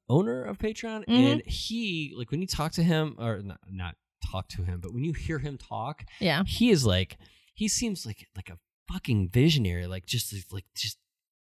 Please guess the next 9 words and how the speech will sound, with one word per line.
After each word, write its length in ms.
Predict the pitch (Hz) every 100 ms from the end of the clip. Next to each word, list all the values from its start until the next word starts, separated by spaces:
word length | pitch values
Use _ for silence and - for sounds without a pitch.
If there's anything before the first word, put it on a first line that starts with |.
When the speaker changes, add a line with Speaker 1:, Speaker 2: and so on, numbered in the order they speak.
| _
Speaker 1:
just, 260 | - 127 - - -
like, 400 | 139 117 104 - _ _ _ _
oh. 480 | 185 185 156 104 - - _ _ _ - -
Speaker 2:
Mm-hmm. 360 | 214 202 214 185 _ _ _ _ _ _ _ _ _ _ _ _
Speaker 1:
Either 360 | 226 226 220
he 200 | 175 -
can't 360 | 269 - 302 202
implement 720 | 139 170 - 135 117 110 104
shit 560 | - - - 117 87